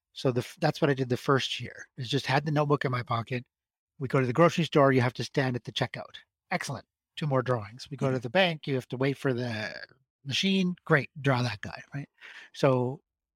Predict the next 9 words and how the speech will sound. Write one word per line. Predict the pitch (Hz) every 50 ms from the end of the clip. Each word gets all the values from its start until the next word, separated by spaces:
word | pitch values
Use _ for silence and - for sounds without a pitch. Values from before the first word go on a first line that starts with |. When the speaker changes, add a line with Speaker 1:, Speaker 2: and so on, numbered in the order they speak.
| _ _ -
Speaker 1:
yeah, | 175 170 156 131
learning | 139 139 143 151 160 156 151 156 147 143 139 127
that, | 123 135 120 117 107 - 131
uh, | 120 110 104 98 - -
you | 131 135 135 131 131 131 123
have | 113 113 123 143 - - - 139 127
t-, | 117 123 123 -
to | - 156 120
jump | 117 139 139 180 202